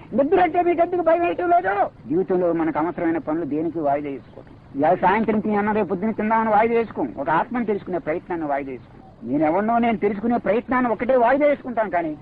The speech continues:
నేను దేహానికి సంబంధించిన అవసరాలు దేనికి వాయిదా వేసుకోను. కానీ ఒకటే, నేను ఎవరినో తెలుసుకునే సమస్య ఒకటే నేను వాయిదా వేసుకుంటాను. ఇదే జీవితం యొక్క రహస్యం. ఎందుచేత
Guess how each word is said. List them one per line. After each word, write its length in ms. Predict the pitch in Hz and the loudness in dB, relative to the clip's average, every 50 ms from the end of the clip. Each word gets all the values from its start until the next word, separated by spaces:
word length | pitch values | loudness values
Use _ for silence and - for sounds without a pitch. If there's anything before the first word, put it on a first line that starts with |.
| - - - - - - | -18 -20 -20 -20 -12 -8
నేను 160 | 165 185 170 | -6 -6 -4
దేహానికి 480 | 135 160 196 247 240 247 254 247 226 - | 0 0 2 2 2 0 -2 -4 -4 -6
సంబంధించిన 400 | 214 214 208 196 180 - 175 165 | -6 -6 -6 -8 -10 -8 -8 -8
అవసరాలు 340 | 185 202 - 202 185 175 160 | -8 -8 -6 -2 -2 -2 -2
దేనికి 360 | 131 151 170 202 208 202 196 | -4 -6 -6 -6 -8 -8 -10
వాయిదా 260 | 180 165 151 147 139 | -8 -8 -8 -10 -10
వేసుకోను. 320 | 120 120 - - - - - - - - - - - - | -14 -20 -20 -20 -20 -20 -20 -20 -20 -20 -20 -20 -10 -4
కానీ 180 | - 165 185 175 | -4 -2 0 0
ఒకటే, 340 | 160 185 240 214 254 208 - | -2 -2 -2 0 0 0 0
నేను 240 | 143 147 175 190 185 | 0 0 2 2 2
ఎవరినో 280 | 180 208 247 262 262 | 2 4 2 2 2
తెలుసుకునే 540 | 208 - 214 233 214 - - 247 247 247 220 | 2 0 -2 -4 -4 -2 0 0 2 0 0
సమస్య 420 | - - 196 226 233 - - 214 | -2 -2 -4 -4 -4 -4 -4 -6
ఒకటే 240 | 202 196 220 202 220 | -6 -6 -4 -6 -6
నేను 160 | 208 190 180 | -4 -4 -4
వాయిదా 240 | 156 147 147 147 139 | -2 -2 -4 -4 -6
వేసుకుంటాను. 800 | 123 117 - - - - - - - - - - - - - - | -12 -14 -16 -20 -20 -20 -20 -20 -20 -20 -20 -20 -20 -20 -14 -10
ఇదే 140 | 117 151 147 | -6 -6 -6
జీవితం 340 | 117 104 127 139 135 - 139 | -6 -6 -8 -8 -8 -8 -10
యొక్క 160 | 123 - - | -10 -10 -10
రహస్యం. 380 | - 107 104 - - - - - | -12 -12 -12 -16 -20 -20 -14 -8
ఎందుచేత 360 | 113 147 180 - 160 113 - | -8 -8 -6 -6 -8 -10 -10